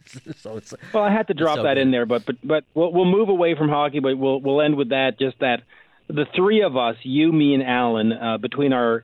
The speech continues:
Speaker 2: our Canadians, our Coyotes, and our Islanders, uh, two thousand eighteen, two thousand nineteen is going to be very, very long and sad
Speaker 1: <laughs>
Speaker 2: and heartbreaking.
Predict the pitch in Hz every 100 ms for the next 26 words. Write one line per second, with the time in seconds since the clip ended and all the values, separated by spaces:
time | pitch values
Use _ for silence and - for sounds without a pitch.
0 | - 123 143 151 160 160 151 135 120 110
1 | - 139 139 147 139 127 123 120 117 117
2 | 123 120 117 104 101 - - - - _
3 | 117 117 117 190 185 165 147 135 127 127
4 | - 131 123 135 123 120 117 123 117 113
5 | 117 117 113 110 120 110 117 113 113 110
6 | 113 104 107 131 131 110 85 - _ _
7 | - - 101 107 127 113 95 95 92 87
8 | 87 87 _ _ _ 120 113 98 - -
9 | 92 87 87 120 110 120 - 123 - -
10 | 131 127 120 123 98 - 104 104 - 95
11 | 98